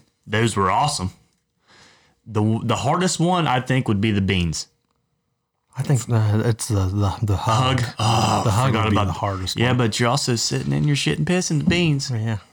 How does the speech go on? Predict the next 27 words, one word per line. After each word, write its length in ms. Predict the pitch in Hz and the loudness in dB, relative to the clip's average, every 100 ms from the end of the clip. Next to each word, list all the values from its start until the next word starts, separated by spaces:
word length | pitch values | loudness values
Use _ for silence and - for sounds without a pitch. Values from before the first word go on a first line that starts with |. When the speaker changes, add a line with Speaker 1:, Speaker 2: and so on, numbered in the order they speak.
| _ | _
Speaker 1:
We've 200 | 113 117 | 0 2
already 220 | 131 143 | 2 2
talked 280 | 139 156 151 | 2 0 0
about 200 | 110 104 | 0 2
it, 40 | 104 | 2
but 140 | 143 | 2
I 40 | 156 | 2
think 200 | 160 123 | 2 2
the 60 | |
beans 400 | 120 143 151 131 | 2 2 2 2
and 120 | 127 123 | 2 2
the 60 | |
hug 200 | 120 117 | 2 2
would 120 | 117 107 | 2 2
be, 320 | 113 104 - _ | 2 0 -6 _
would 140 | 107 107 | 0 2
be 100 | 107 | 2
the 100 | 104 | 2
hardest 500 | 110 101 92 - - _ _ _ _ _ _ - | 2 2 0 -4 -10 _ _ _ _ _ _ -4
to 100 | 139 | -2
break. 440 | 135 110 87 - - _ _ _ _ _ _ _ _ _ _ _ _ 123 | 0 -2 -4 -10 -20 _ _ _ _ _ _ _ _ _ _ _ _ -2
D 100 | 117 | 0
G, 160 | 127 | 2
we 100 | 117 | 2
got 140 | 113 110 | 2 0
a 60 | |
few 520 | - 113 107 101 90 | 0 2 2 2 0